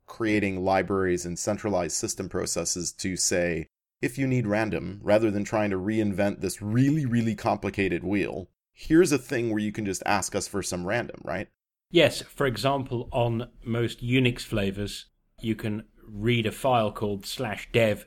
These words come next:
Speaker 2: slash U random. The thing is that any program that can open and read from a file, which is pretty much any program,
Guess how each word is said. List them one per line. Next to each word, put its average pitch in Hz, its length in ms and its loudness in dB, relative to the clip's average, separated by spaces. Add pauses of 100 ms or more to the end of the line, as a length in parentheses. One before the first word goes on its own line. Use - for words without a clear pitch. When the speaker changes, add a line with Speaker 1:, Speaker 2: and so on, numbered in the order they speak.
Speaker 2:
slash 101 540 -4
U 120 340 2
random. 95 540 -2 (520)
The 139 100 -2
thing 202 180 2
is 156 100 2
that 135 240 -2 (260)
any 175 280 4
program 113 640 4
that 120 180 -2
can 113 280 -2
open 143 320 2
and 117 240 2
read 127 260 6
from 110 160 -2
a 101 60 -2
file, 98 640 -2
which - 180 -8
is - 80 -14
pretty 98 260 -4
much 95 280 -6
any 92 180 -6
program, 92 580 -2